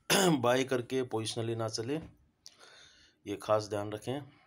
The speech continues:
क्योंकि आप सोच रहे हो कि क-, कभी कि सर ने अभी यहाँ पर buy on dips बोला है तो यहाँ से मार्केट सुधर जाएगा, तो ऐसा कुछ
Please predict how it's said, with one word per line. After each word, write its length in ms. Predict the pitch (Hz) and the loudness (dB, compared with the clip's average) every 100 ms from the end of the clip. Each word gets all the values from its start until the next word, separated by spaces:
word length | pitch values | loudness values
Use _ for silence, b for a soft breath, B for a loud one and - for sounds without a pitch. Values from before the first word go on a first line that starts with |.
| B B - - 87 87 85 - _ | B B -20 -18 -16 -14 -16 -20 _
क्योंकि 520 | 98 101 117 117 117 B B B B B B - 92 95 | -12 -10 -6 -6 -6 B B B B B B -12 -6 -2
आप 160 | 98 - | -2 -4
सोच 260 | 104 98 | -8 -4
रहे 100 | 110 | -2
हो 100 | 110 | -2
कि 120 | 110 | -4
क-, 260 | 104 101 98 | -6 -6 -6
कभी 240 | 104 104 107 | -8 -8 -10
कि 140 | 104 | -8
सर 220 | 98 104 | -6 -6
ने 160 | 101 107 | -6 -6
अभी 200 | 101 104 | -6 -6
यहाँ 160 | 98 95 | -6 -4
पर 80 | 101 | -6
buy 360 | 95 95 98 98 | -4 -4 -4 -6
on 160 | 98 | -6
dips 220 | 98 - 95 | -8 -8 -6
बोला 280 | 92 98 | -4 -2
है 100 | 101 | -4
तो 140 | 95 98 | -4 -6
यहाँ 180 | 92 92 | -6 -8
से 140 | 98 | -8
मार्केट 360 | 95 90 87 92 | -8 -8 -10 -12
सुधर 300 | 92 92 92 | -10 -8 -6
जाएगा, 340 | 95 98 107 | -6 -6 -6
तो 180 | 104 95 | -6 -8
ऐसा 240 | 92 - | -8 -8
कुछ 320 | 95 92 - | -10 -8 -8